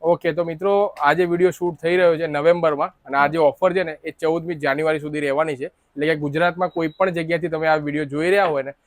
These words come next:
અને એમાંથી તમારે જો ખરીદી કરવી હોય ને,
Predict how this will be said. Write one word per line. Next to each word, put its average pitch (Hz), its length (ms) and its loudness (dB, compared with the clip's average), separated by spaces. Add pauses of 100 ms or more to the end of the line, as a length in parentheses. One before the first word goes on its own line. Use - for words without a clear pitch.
(160)
અને 147 100 0
એમાંથી 165 580 -2
તમારે 160 340 0
જો 165 100 -4 (220)
ખરીદી 156 240 -2
કરવી 160 260 -2
હોય 185 80 2
ને, 147 120 -4